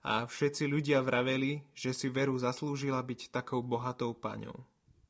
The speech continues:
Nuž, a zlostná macocha i s jej strapatou katou čo? Pokuta ich minúť nemohla. Pán ich dal pred seba postaviť,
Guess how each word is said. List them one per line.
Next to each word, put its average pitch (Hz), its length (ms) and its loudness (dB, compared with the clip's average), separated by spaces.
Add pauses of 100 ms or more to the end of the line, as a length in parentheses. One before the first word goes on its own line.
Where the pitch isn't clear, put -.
(920)
Nuž, 123 640 -4
a 113 320 4
zlostná 143 560 2
macocha 131 640 2
i 135 160 -2
s 131 80 2
jej 123 120 4
strapatou 143 680 4
katou 135 480 4
čo? 160 240 2 (1700)
Pokuta 147 400 4
ich 131 160 2
minúť 147 400 2
nemohla. 117 640 -2 (1300)
Pán 165 320 8
ich 165 80 6
dal 151 240 8
pred 156 240 4
seba 156 320 4
postaviť, 147 640 2